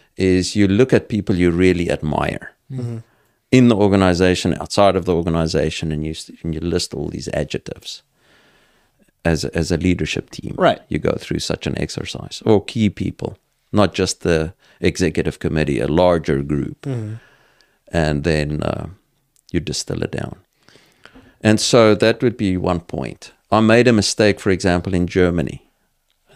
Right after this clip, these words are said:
Speaker 1: to be honest. You know, I don't wanna speak too much out of the company.
Speaker 2: Right.
Speaker 1: But I fumbled that. Whereas in Italy, I did a great job, you know, I, I can say, and it's in spite of me
Speaker 2: Mm-hmm.
Speaker 1: that, uh, 'cause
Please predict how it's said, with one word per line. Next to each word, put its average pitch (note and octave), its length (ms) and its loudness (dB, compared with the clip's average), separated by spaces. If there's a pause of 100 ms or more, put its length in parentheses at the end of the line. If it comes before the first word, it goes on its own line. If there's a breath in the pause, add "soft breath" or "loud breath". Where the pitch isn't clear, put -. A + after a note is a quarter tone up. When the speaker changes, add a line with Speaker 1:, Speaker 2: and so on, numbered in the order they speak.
Speaker 1:
to - 80 -6
be - 120 -4
honest. - 380 -8
You E2 100 -4
know, E2+ 100 0
I - 20 -2
don't F2 160 -2
wanna F2 160 -2
speak - 300 -10
too - 120 -6
much D#2+ 300 -6
out E2 160 -2
of D#2+ 80 -4
the - 80 -4
company. - 600 -8
Speaker 2:
Right. E3 260 4 (580 soft breath)
Speaker 1:
But E2+ 400 2
I G2 120 2
fumbled F#2+ 580 0
that. - 420 -4 (460)
Whereas F#2 440 4
in F#2+ 160 0
Italy, G#2+ 380 2
I F#2+ 80 4
did F#2+ 180 2
a G2+ 60 4
great F#2 260 2
job, A2+ 320 0
you F2 120 -4
know, E2 200 -6
I, F2 220 -2 (140)
I - 40 0
can E2+ 200 -6
say, E2 400 -4 (640 soft breath)
and F#2 340 2
it's G2+ 220 0
in G2+ 100 6
spite G2 360 0
of F2 120 -4
me E2+ 460 -2 (760)
Speaker 2:
Mm-hmm. A2+ 520 -6
Speaker 1:
that, C2+ 440 -2 (520)
uh, - 260 -6
'cause F2+ 380 0